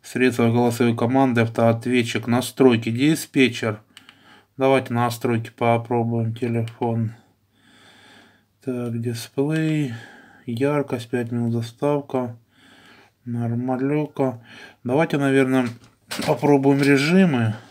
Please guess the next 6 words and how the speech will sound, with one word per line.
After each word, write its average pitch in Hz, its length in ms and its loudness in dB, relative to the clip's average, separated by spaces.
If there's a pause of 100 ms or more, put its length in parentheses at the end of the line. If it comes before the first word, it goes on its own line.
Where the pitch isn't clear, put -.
(1000)
и 123 60 -8
заодно 131 340 0
просмотрим 135 580 -2
по-человечески 127 600 0
громкость. 117 840 -4 (3000)
Так. - 680 -20